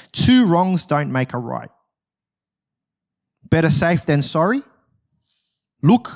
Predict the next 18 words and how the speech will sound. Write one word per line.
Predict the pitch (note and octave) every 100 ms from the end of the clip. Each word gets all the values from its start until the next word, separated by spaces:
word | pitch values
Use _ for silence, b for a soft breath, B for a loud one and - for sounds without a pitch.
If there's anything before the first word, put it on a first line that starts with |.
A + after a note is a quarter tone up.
| - -
before | C3+ D3 D3
you | C#3 C3 A#2+
leap. | A#2+ G2 - - _ _ _ _ _ _ _
Right? | B2+ G#3+ G3 _ D3+
These | D#3 C#3+
are |
some | C3 D#3 D3 C#3 B B B B -
examples | A#2 D3 D3+ D#3 C3
of | A#2
proverbs. | - D3+ C#3 G#2+ -
Now, | C#3+ C#3+ - - -
here's | C#3+ G3+ -
some | D#3
funnier | C3+ E3 F#3+ G3+
proverbs. | - G#3 G#3 C#4 C4+ - - b b b b
If | D#3 D#3+
you | D#3+
snooze, | A2 G3 C4+ E4 - - -